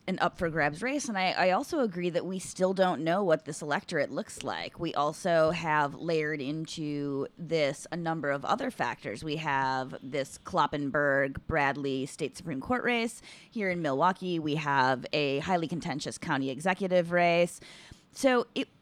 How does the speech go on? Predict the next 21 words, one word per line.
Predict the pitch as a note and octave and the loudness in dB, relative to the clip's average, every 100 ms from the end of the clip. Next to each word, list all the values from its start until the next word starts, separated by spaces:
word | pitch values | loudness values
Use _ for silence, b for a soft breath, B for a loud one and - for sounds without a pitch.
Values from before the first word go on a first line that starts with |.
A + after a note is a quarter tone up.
| - | -2
it | A3+ | 0
remains | A#3 A#3 C#4 C4+ | 2 2 2 0
to | G#3+ | -2
be | F3 | -4
seen. | E3+ - F#4+ G4 G#3 F#3 F3 E3+ - | -6 -8 -4 2 2 2 0 -2 0
And | A3 | 2
then | A#3+ | 4
we | |
have | C4 A3+ | 4 2
these | A3 | -2
two | A#3+ | -2
contentious | A#3 G#3+ F#3 F#3 E3 - | 0 0 0 2 0 0
primaries | - E3+ D#3+ D3+ D#3 | -2 0 2 0 0
on | E3+ | -2
the | |
Democratic | D#3 C3+ C3+ C#3 C3 | -2 -2 -2 -4 -2
side | D3+ C3 | -2 -2
and | B2 | -2
the | C3 | -6
Republican | C3+ B3+ D#4 G3 C#3 | -4 -4 -2 -4 -4
side. | C3+ B2+ B2 | -4 -2 -4